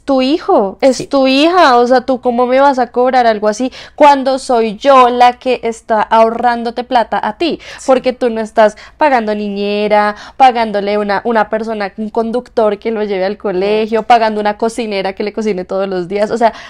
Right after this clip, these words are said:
Speaker 1: tú te estás ahorrando mucha plata y ellos no son conscientes de esas cosas, pero llegar a acuerdos económicos yo creo que tiene que ver con cada contexto familiar.
Speaker 2: Sí.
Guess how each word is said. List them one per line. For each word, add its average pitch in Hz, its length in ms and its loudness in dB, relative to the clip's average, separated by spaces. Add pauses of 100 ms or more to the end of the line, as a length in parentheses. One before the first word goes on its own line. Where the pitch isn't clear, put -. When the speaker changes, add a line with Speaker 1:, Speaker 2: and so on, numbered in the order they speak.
(120)
Speaker 1:
tú 381 100 4 (100)
te 403 60 2
estás 294 260 0
ahorrando 254 360 0
mucha 240 300 -4
plata 262 460 2
y 233 160 -4
ellos 247 160 -4
no 254 140 -4
son 320 200 -4
conscientes 254 540 -6
de 214 160 -4
esas 208 240 -8
cosas, 226 340 -2 (300)
pero 247 220 4
llegar 233 400 2
a 277 60 4
acuerdos 285 520 0
económicos 247 640 -6
yo 226 120 -8
creo 220 220 -6
que 240 80 -8
tiene 214 240 -8
que 208 140 -8
ver 214 160 -6
con 208 240 -10
cada 214 260 -2
contexto 240 640 -10
familiar. 190 560 -4
Speaker 2:
Sí. - 180 -12